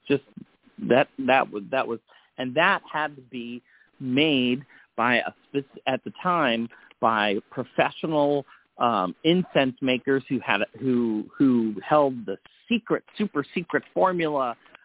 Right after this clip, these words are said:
um, which, uh, uh, of the, the Keter-, Ket-, Ketoret, that's the temple incense, Ketoret, and, uh, uh, and they, they were, that was the House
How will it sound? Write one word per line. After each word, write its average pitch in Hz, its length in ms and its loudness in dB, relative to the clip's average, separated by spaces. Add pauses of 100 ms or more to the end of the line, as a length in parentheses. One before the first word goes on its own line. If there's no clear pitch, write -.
(160)
um, 110 440 -12 (600)
which, 131 180 -6 (560)
uh, 101 520 -8 (380)
uh, 120 200 -4
of 127 180 -2
the, 101 180 -4 (360)
the 104 100 -8 (100)
Keter-, 165 400 2 (380)
Ket-, - 160 0 (160)
Ketoret, 165 420 0
that's 110 200 -10
the 113 100 -16 (160)
temple 143 400 -6
incense, 135 500 -12 (560)
Ketoret, 120 460 2 (540)
and, 113 440 -6
uh, 101 340 -4 (360)
uh, 95 340 -4 (480)
and 107 380 -2 (460)
they, 131 180 2
they 135 180 2
were, 120 260 0
that 123 200 -2
was 113 180 -4
the 87 80 -4
House 160 380 0